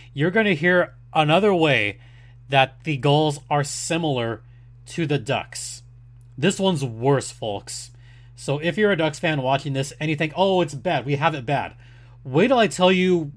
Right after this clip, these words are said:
how much worse it is in San Diego. And I'll tell you all about that after the second intermission, so stay locked in. But I want to talk to you guys about Built Bar, the best tasting protein bar ever.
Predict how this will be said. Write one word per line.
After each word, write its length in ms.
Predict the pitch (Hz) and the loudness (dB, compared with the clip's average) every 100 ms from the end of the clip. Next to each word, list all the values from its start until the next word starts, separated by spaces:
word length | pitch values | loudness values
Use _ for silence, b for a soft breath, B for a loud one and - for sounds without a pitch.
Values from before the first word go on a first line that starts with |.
| - - - | -18 -20 -20
how 480 | - 175 185 175 147 143 | -2 2 2 0 -4 -4
much 280 | 156 170 - | 0 0 -2
worse 460 | 123 123 165 170 156 | -10 -4 -2 0 0
it 80 | |
is 160 | 135 120 | -2 -2
in 80 | 127 | -6
San 200 | 156 139 | -6 -4
Diego. 420 | 131 117 107 104 B B B B B B B - - | -2 -2 -4 -6 B B B B B B B -20 -6
And 340 | 139 127 117 - 170 | -4 -4 -6 -6 -2
I'll 120 | 220 | 0
tell 180 | 214 196 | 0 0
you 100 | 175 | 0
all 260 | 147 165 | 0 0
about 300 | 139 139 139 | 2 0 0
that 260 | 147 143 - | 0 -2 -2
after 300 | 143 156 151 | 0 0 0
the 100 | 139 | -2
second 260 | 131 139 135 | -2 -4 -4
intermission, 480 | 127 139 143 127 113 B B | -4 -4 -4 -6 -10 B B
so 180 | - 123 | -12 -10
stay 260 | 113 160 160 | -6 -2 0
locked 340 | 147 143 - | 0 0 -2
in. 340 | 151 117 80 - - - - - - - - - b - | -4 -4 -8 -18 -20 -20 -20 -20 -20 -20 -20 -20 b -16
But 180 | 113 147 | 0 2
I 60 | |
want 200 | 160 185 | 2 0
to 40 | 180 | 0
talk 140 | 202 | 0
to 60 | 214 | 2
you 60 | |
guys 200 | 196 196 | 2 2
about 380 | 151 190 190 127 | 2 0 0 -2
Built 260 | 156 208 208 | 0 0 0
Bar, 180 | 120 95 | -4 -4
the 80 | |
best 240 | 92 151 143 | -4 -4 -2
tasting 280 | 180 185 151 | -4 -4 -2
protein 440 | 170 165 175 160 | -2 0 -4 -2
bar 280 | 160 165 156 | 0 0 -2
ever. 320 | 185 156 101 | -4 -4 -8